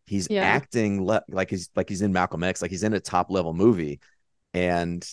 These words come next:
Speaker 1: I don't know. I love that movie only because of him. And it's that movie that convinced me that he is just, he can elevate an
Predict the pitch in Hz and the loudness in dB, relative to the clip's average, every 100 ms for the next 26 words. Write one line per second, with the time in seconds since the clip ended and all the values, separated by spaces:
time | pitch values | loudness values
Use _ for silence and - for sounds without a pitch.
0 | - 101 107 92 80 87 90 107 120 120 | 0 4 4 2 -4 -6 2 4 4 2
1 | 113 104 101 101 101 110 117 104 104 90 | 0 -2 -2 -2 0 2 0 -2 -2 -2
2 | 87 95 92 85 - 98 - 104 95 92 | -2 -2 -2 -4 -4 -4 -2 -2 0 0
3 | - 90 80 92 - 85 76 71 _ _ | -2 -4 -2 -4 -4 -6 -8 -10 _ _
4 | - 85 80 95 90 - 85 80 - - | -6 -4 0 0 0 -2 -4 -4 -4 -8
5 | 101 92 - 101 110 95 87 87 - _ | -4 -4 0 2 4 2 0 -2 -4 _
6 | 82 | -12